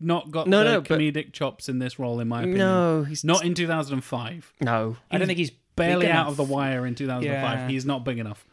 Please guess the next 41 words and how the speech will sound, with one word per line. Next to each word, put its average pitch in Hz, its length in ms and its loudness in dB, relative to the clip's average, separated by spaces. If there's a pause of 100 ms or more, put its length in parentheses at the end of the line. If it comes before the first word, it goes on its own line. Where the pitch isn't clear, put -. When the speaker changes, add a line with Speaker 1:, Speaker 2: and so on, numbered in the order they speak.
Speaker 2:
Mm. 127 360 4 (340)
Speaker 1:
<laughs> - 20 -18 (220)
I 151 120 0
li-, 156 80 0
Speaker 3:
<laughs> - 0 -
think 160 120 4
Speaker 1:
I 160 60 4
Speaker 3:
there 151 80 4
Speaker 1:
like 151 200 2
Speaker 3:
would 143 100 -4
Speaker 1:
Idris 127 160 -8
Speaker 3:
be 135 40 -4
Speaker 1:
Elba. 117 240 -2
Speaker 3:
considerable, 147 840 -2
like, 139 320 -6 (340)
yeah, 143 560 0 (420)
uh, - 40 -16 (220)
fuck, - 260 -12
what's 156 160 -4
his 143 80 -8
name 143 180 -4
in, 127 180 -6
um, 123 260 -6
The 123 100 -12
Wire? 123 320 -8 (520)
Um, 123 260 -6
Speaker 1:
Stringer - 20 -6
Speaker 2:
Stringer 135 320 2
Speaker 1:
Bell. 135 100 6
Speaker 2:
Bell. 131 200 4
Speaker 3:
Stringer 170 320 -2
Bell, 139 240 -2
yeah. 139 140 0
We're 151 80 -2
gonna 175 160 -2
get 185 160 0
Stringer 165 420 0
Bell 143 300 2
to 147 120 -4
play 135 320 -4
Jesus. 135 640 -4